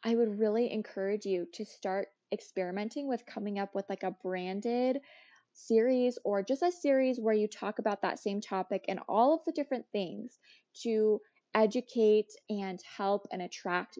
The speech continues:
that client. So these are just three of my,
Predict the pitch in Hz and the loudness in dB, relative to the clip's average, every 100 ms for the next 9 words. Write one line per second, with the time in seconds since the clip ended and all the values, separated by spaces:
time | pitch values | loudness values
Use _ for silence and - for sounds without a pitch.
0 | - 185 - - 180 175 - - _ _ | -6 -6 -6 -12 -12 -10 -12 -16 _ _
1 | _ _ - 240 220 214 - - 202 233 | _ _ 4 8 8 6 2 -6 -4 -2
2 | 254 302 349 359 - 285 294 - - 220 | 2 4 2 0 0 0 0 -6 -4 0
3 | 220 220 226 - 214 208 208 214 196 180 | 2 2 2 0 0 2 2 -2 -4 -2
4 | 180 180 185 | -4 -4 -6